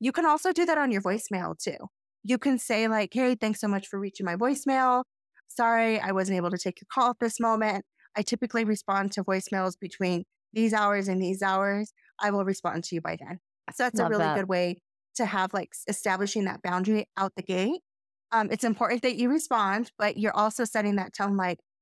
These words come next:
Speaker 1: "Hey, like, you're not the only person in the world that I'm doing business with. I also have a family."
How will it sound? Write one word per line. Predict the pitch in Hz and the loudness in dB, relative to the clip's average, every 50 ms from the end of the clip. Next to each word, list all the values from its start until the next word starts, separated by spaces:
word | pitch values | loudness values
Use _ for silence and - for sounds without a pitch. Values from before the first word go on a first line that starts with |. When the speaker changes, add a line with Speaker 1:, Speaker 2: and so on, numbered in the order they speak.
| _ _ _ | _ _ _
Speaker 1:
"Hey, | 262 277 254 240 240 233 | 0 0 2 4 2 2
like, | 208 226 202 196 185 - - - _ _ _ _ _ _ _ _ _ | 2 2 0 0 0 -4 -8 -20 _ _ _ _ _ _ _ _ _
you're | 233 226 226 | 0 0 2
not | 220 214 233 - | 2 0 0 0
the | 240 220 214 | 0 2 2
only | 214 214 202 | 2 2 0
person | - - 202 196 - - 196 | 0 -2 -2 -2 -2 -2 0
in | 196 196 | 0 2
the | 196 190 | 2 2
world | 190 180 175 185 - | 2 0 0 0 0
that | 185 175 170 - | -2 -2 -2 -2
I'm | - 185 170 170 185 175 | -4 -4 -2 -2 -4 -4
doing | 185 185 185 208 | -4 -2 -2 -2
business | 202 175 - - 165 160 - - | -4 -4 -6 -6 -8 -8 -6 -6
with. | 160 156 190 233 - _ _ _ _ _ _ - | -4 -4 -4 -4 -6 _ _ _ _ _ _ -2
I | 208 185 | 0 0
also | 180 185 - - 214 | 0 0 0 -2 -4
have | 226 208 208 | -2 -2 -4
a | 240 233 | -4 -4
family." | - 196 170 165 165 170 170 175 214 254 | -2 -2 -2 -2 0 -2 -2 -2 -2 -4